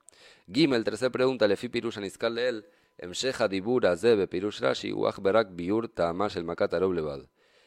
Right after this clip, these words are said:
Todo, todas estas palabras que Rashi quiere hacer, que Rashi está tra-, trayendo acá, es solamente una explicación para el, la,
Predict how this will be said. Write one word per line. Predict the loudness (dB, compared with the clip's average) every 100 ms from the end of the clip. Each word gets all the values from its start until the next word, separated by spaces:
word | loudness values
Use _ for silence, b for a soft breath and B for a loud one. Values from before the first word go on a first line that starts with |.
| b b _ _ _ _ _
Todo, | 0 0 0
todas | -4 -4 -4
estas | -6 -12 -10
palabras | -4 -2 -2 -4
que | -6
Rashi | -6 -6 -10
quiere | -10 -8 -10
hacer, | -14 -16 -14 -16
que | -18 -20 -14
Rashi | -12 -12
está | -12
tra-, | -10 -10 -12 -16 _
trayendo | -16 -14 -8 -6
acá, | 0 0 0 b b b b b
es | -4
solamente | 2 2 2 0
una | -2
explicación | -2 -2 0 0 0 2
para | 4 6 4 0 -6
el, | -2 0
la, | -2